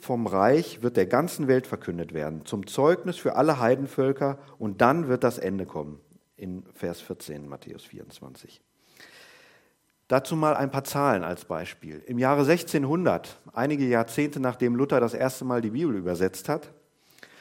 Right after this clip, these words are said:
war die Bibel in vierzehn Sprachen übersetzt. Zweihundert Jahre später, im Jahr achtzehnhundert, waren es vierundsiebzig Sprachen.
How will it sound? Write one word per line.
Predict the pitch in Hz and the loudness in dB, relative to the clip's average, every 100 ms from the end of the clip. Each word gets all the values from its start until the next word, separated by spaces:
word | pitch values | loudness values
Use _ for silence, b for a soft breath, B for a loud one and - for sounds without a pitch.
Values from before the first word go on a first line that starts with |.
| B B | B B
war | 107 131 | 2 2
die | 139 | 2
Bibel | 131 160 165 | -2 2 2
in | 143 131 | 2 -2
vierzehn | - 190 - 170 156 | 0 -2 0 -4 -4
Sprachen | - 104 107 - 80 | -4 2 2 2 -10
übersetzt. | - 71 69 71 - - - _ _ _ b b | -10 -10 -12 -14 -16 -20 -20 _ _ _ b b
Zweihundert | - 151 185 175 | -2 0 0 2
Jahre | 156 143 | 2 2
später, | 131 - 156 151 | -2 -2 0 0
im | 127 | 0
Jahr | 123 123 - | 2 2 0
achtzehnhundert, | 196 - - 107 107 113 123 - | -2 -2 -2 -2 -2 0 0 2
waren | 113 127 135 | 4 4 2
es | 131 | -4
vierundsiebzig | - 151 156 156 208 - - - | -2 0 2 0 -2 -6 -8 -8
Sprachen. | - 80 80 - | -6 -6 -4 -8